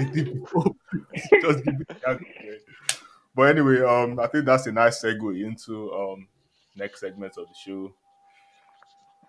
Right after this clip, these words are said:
<sighs> The transfer window, man. Another shambles. I mean, I think literally <laughs> we went from taking a six L, uh, sorry, um, a six one L on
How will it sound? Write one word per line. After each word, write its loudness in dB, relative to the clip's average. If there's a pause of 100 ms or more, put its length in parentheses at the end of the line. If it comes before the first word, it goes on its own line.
<sighs> 4
The -10
transfer 0
window, -8
man. -12 (1040)
Another -6
shambles. -12
I -6
mean, -6
I 0
think -4
literally -8 (400)
<laughs> -2 (1000)
we -8
went 0
from -6
taking -10
a -8
six -10
L, -8
uh, -14
sorry, -2
um, -4
a -10
six -12
one -4
L -2
on -10